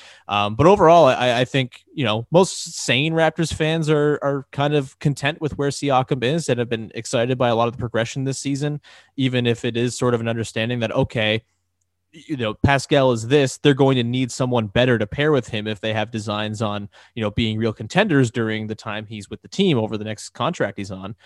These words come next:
And that's totally fine. I, I think that's a totally acceptable place to be for a guy who was the twenty-seventh overall pick and already has a ring for you. Not everybody needs to be a top seven player in the world.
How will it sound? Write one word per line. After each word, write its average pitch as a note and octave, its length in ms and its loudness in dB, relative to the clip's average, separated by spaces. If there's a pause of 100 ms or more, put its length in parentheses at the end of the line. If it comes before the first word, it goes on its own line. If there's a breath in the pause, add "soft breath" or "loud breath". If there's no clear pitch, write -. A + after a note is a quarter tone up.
(180 soft breath)
And F3 80 -2
that's G#3 160 2
totally A3 300 6
fine. G3+ 320 2
I, G2+ 340 -2
I B2+ 60 -2
think D#3 260 -4
that's D3 220 -2
a B2+ 140 0
totally E3+ 580 2
acceptable C3+ 480 -2
place B2+ 260 -2
to A#2 100 -4
be G2 320 -4 (200 soft breath)
for A#2 140 -4
a G#2+ 40 -4
guy A#2 220 2
who A#2 100 4
was B2 140 0
the A#2 80 -16
twenty-seventh B2+ 580 2
overall A#2 380 2
pick A#2+ 260 0
and G#2+ 80 -4
already G#2+ 220 -2
has G#2+ 220 -4
a G#2 40 -8
ring G2+ 240 -6
for F2+ 220 -12
you. F#2+ 120 -12
Not C3 220 2
everybody C#3 460 4
needs B2+ 340 2
to C3 100 -2
be A#2 220 0
a G2+ 60 0
top - 240 -2
seven A2 260 -2
player A2 300 0
in G#2 80 -2
the G#2 40 -4
world. F3+ 360 4